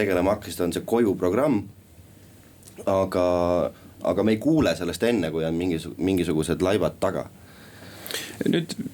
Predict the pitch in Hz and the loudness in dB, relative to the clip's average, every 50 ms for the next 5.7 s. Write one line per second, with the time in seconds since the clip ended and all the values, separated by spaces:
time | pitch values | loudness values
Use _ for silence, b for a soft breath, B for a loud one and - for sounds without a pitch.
0 | - - - - 165 156 151 143 - - - - 139 135 135 135 135 143 180 196 | -8 -6 -4 0 0 2 0 0 0 -2 0 2 2 4 4 2 2 0 0 -2
1 | - - 120 113 117 120 117 - 123 - - 127 - - 160 160 170 139 117 127 | 0 0 0 2 2 0 0 -2 -2 -2 -2 -2 0 2 2 2 2 2 0 0
2 | 123 120 120 123 120 120 117 117 120 117 107 - - - 131 139 147 143 113 117 | 0 0 2 2 2 2 2 2 2 2 0 0 -2 -2 0 2 2 0 0 0
3 | 120 110 - - - 135 135 127 123 101 - 131 127 131 117 107 - 117 113 - | -2 -2 -2 -2 -2 0 0 0 0 0 0 0 2 2 0 0 0 -2 0 0
4 | 113 123 131 127 120 113 110 104 107 107 - 123 - 120 - - - 156 160 131 | 2 2 4 4 2 2 2 2 0 -2 -2 -2 -4 -4 -2 0 0 0 2 0
5 | - - - - - 95 95 120 107 98 - - - | 0 -2 -4 -4 -4 -2 -2 0 0 0 -2 -6 -18